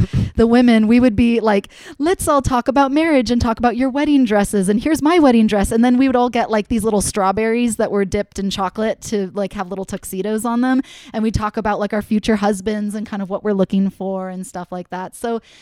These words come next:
I mean, there was some other things. We would, like, sew and make little projects for, you know, kids and, and, like, you know, starving countries and things. But it was never, it, the,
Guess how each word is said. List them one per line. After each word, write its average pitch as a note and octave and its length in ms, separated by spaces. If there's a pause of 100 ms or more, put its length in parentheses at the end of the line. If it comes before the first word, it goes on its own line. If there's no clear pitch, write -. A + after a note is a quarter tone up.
(140)
I D#4 60
mean, E4+ 160
there G4 100
was G4+ 100
some C4 140
other A#3+ 160
things. B3 240
We C4 80
would, B3 140
like, B3+ 160
sew G3+ 540
and G3+ 420
make G3+ 260
little G3+ 220
projects F#3+ 640
for, F3+ 320
you F3+ 160
know, F3 100
kids F3+ 380
and, F3+ 320 (640)
and, F#3 260
like, F3+ 260
you F#3+ 100
know, F3+ 160
starving F3+ 460
countries F3+ 500
and F3 160
things. F3 240
But G3+ 200
it A3 80
was G#3+ 200
never, G#3+ 360 (480)
it, A#3+ 200
the, A#3+ 240